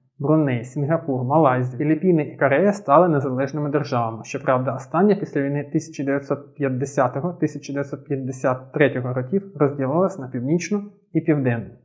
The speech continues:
Після завершення Другої світової війни утворилась Югославія, були проголошені республіки в Албанії, Угорщині, Італії, Болгарії, Румунії. У жовтні тисяча дев'ятсот сорок п'ятого року в Сан-Франциско була створена Організація Об'єднаних Націй оон,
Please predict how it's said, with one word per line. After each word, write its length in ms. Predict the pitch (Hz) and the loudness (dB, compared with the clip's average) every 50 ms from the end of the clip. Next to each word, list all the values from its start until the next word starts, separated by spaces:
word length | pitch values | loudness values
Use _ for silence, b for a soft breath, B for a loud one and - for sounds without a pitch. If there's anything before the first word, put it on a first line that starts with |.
| _ | _
Після 380 | _ - 220 214 220 220 196 160 | _ 2 2 4 6 6 6 8
завершення 500 | 156 151 147 180 190 190 - - 180 151 | 6 6 6 4 4 4 0 -4 -4 -4
Другої 360 | 139 139 165 175 175 180 147 | 2 4 4 4 6 4 0
світової 500 | 143 - - - 147 135 143 156 160 156 | 0 -4 -4 -2 -2 2 4 4 4 4
війни 360 | 143 143 139 139 147 175 180 - | 2 0 -2 -2 -4 -4 -4 -6
утворилась 560 | 165 - 151 143 139 151 175 170 175 - - | -10 -4 -2 0 0 2 2 0 0 -2 -4
Югославія, 560 | 156 147 151 147 - - 139 127 127 123 117 | 0 2 2 0 2 0 0 2 2 0 -2
були 280 | 117 127 143 156 180 180 | -4 0 2 4 4 2
проголошені 680 | 180 147 147 123 139 147 151 165 156 - 156 143 143 | 2 2 0 2 2 -2 -2 -2 -4 -4 -6 -4 -2
республіки 540 | 139 143 - - - 147 139 131 127 127 139 | -2 -4 -4 -2 -2 0 0 0 -2 -2 0
в 80 | 127 | 2
Албанії, 500 | 131 123 120 113 131 151 175 190 180 165 | 2 0 2 2 4 4 6 6 4 2
Угорщині, 600 | 135 131 131 - 135 156 170 - - - 160 143 | 0 -2 -4 -4 -4 -4 -4 -6 -6 -4 -4 -4
Італії, 400 | 127 131 123 139 143 156 160 151 | -4 -4 2 4 4 4 4 2
Болгарії, 520 | 127 117 127 123 127 139 139 151 151 147 139 | 0 0 -2 -2 0 2 2 2 2 2 0
Румунії. 420 | 139 147 143 135 123 117 104 - - - _ _ _ _ _ _ _ _ _ | 0 -2 -2 -2 -4 -4 -6 -10 -16 -20 _ _ _ _ _ _ _ _ _
У 80 | 143 | 2
жовтні 360 | 127 156 165 151 - - 135 | 4 6 6 4 4 -2 -6
тисяча 360 | 131 - 156 151 - - - 135 | -2 -2 -2 -2 -4 -12 -10 -6
дев'ятсот 300 | 139 139 135 147 143 143 | -6 -6 -4 -6 -6 -4
сорок 220 | - 143 139 139 | -4 -4 -4 -2
п'ятого 340 | - 135 135 143 131 131 131 | -2 0 0 0 -2 -2 0
року 320 | 139 151 160 156 170 156 - | 0 0 0 0 -4 -10 -8
в 20 | |
Сан-Франциско 720 | - - 139 127 131 143 139 131 - 190 185 - - 160 | -10 -10 -10 -8 -8 -10 -10 -6 -4 -4 -4 -4 -4 -4
була 200 | 139 135 127 127 | -2 0 -2 -2
створена 440 | 127 - 131 143 156 170 175 165 147 | -2 -4 -2 0 2 4 4 2 0
Організація 600 | 139 143 135 135 135 135 156 160 - - 143 123 | -2 -2 -4 -4 0 0 0 0 0 -2 -4 -2
Об'єднаних 440 | 127 135 139 151 147 147 151 151 - | -2 -4 -4 -4 -4 -6 -6 -6 -4
Націй 400 | 131 117 117 127 - - 135 131 | -6 -6 -6 -8 -12 -14 -14 -8
оон, 340 | - 147 147 143 123 110 123 | -4 0 0 0 0 0 -4